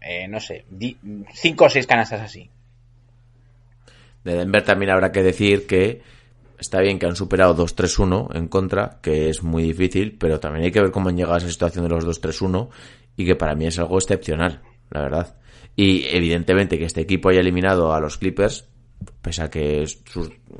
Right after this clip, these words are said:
Speaker 2: sus dos jugadores han subido, sus dos estrellas han subido muchísimo el nivel, es algo, pues,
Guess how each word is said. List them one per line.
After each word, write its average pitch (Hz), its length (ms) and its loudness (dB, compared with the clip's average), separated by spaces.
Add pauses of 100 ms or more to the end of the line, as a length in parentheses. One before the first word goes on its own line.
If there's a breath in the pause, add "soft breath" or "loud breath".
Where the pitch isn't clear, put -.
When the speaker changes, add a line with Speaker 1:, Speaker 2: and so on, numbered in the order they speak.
(220)
Speaker 2:
sus 85 200 -10
dos 85 140 -6
jugadores 87 420 -2
han 90 120 -6
subido, 87 420 -2 (560 loud breath)
sus 98 160 -2
dos 143 120 4
estrellas 110 340 4
han 101 80 2
subido 98 260 4
muchísimo 87 540 0
el 87 80 -2
nivel, 87 400 -2
es 73 200 -10
algo, 85 680 4 (480)
pues, - 220 -14